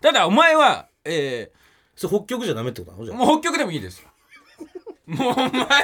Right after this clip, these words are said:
Speaker 1: ムカつく！マジで。本当に。だから、ね。もう、ね、相方であります、僕の。相方です。で、いろんな人周りにいます。あの、お友達もいます。先輩もいます。後輩もいます。
Speaker 2: うん。
Speaker 1: 離婚しましたけど、元奥さんもいます。息子たちもいます。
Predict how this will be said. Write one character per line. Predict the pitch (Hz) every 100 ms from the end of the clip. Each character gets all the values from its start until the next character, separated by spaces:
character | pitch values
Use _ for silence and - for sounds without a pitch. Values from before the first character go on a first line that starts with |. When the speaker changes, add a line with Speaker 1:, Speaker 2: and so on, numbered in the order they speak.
| - -
Speaker 1:
ム | 254 339
カ | 679
つ | -
く！ | 466 - - - - 466 302
マ | 320
ジ | 320
で。 | 294 247 349 - 320 330
本 | 330 339 320
当 | 339
に。 | 285
だ | - 320 - - - 285
か | 320 285
ら、 | 254 208 - - - 311 _ _ - - - -
ね。 | 247 339 - _ _ _ _ _ - - - -
も | 339 277 143 - _
う、 | 208
ね、 | 269 254 -
相 | 302 254
方 | 339 320
で | 302
あ | 277
り | 262
ま | 254
す、 | 160
僕 | 151 175
の。 | 202 190 - -
相 | 233
方 | 262 240
で | 202
す。 | - - -
で、 | 349 247 - _
い | 247
ろ | 311 330
ん |
な | 311
人 | 311
周 | 190 170
り | 226
に | 220
い |
ま | 226
す。 | 202
あ | 170
の、 | 185 170
お | 180
友 | 247 247
達 | 226
も | 226
い |
ま | 208
す。 | 202
先 | 240
輩 | 226
も | 220
い |
ま | 208
す。 |
後 | - 233
輩 | 226 208
も | 208
い |
ま | 202
す。 | 196
Speaker 2:
う | 110
ん。 |
Speaker 1:
離 | 202
婚 | 311 269
し |
ま | 262
し | 254
た |
け | 180
ど、 | 160
元 | 190 220
奥 | 202
さ | 214
ん |
も | 175
い |
ま | 180
す。 | 180
息 | 147 190
子 | - 302
た | 233
ち |
も | 143
い | 139
ま | 214
す。 | 214 151